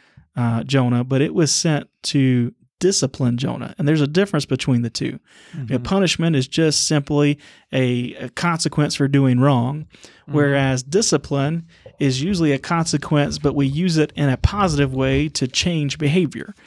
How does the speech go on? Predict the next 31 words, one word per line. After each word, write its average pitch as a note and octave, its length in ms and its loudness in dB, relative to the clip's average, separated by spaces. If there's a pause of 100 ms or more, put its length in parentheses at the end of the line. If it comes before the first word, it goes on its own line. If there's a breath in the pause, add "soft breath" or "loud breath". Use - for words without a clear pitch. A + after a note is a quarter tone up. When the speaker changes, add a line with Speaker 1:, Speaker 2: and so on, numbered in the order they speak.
(180 loud breath)
Speaker 2:
Right. C#3+ 240 -4
Speaker 1:
And B2+ 180 4
so C3+ 220 2
God D#3+ 300 0
was D3+ 240 2
using D#3 340 0
this C3+ 400 0
to C#3 120 -2
try D3 300 0
and B2+ 160 2
change E3+ 560 0 (300 loud breath)
Jonah's D3+ 320 2
behavior, C3+ 480 0
try G#3+ 300 -2
to G3 60 2
get F3 160 2
his C#3+ 140 4
attention, B2 600 2 (500 soft breath)
and C3 240 0
so E3 220 2
that C#3+ 140 -2
he F3 120 0
would D3+ 200 2
understand E3 640 0
that B2 120 -6
he F3 200 0
is C3 140 2
doing C3+ 320 2
wrong C3 380 2
by B2+ 100 0
rejecting B2+ 720 0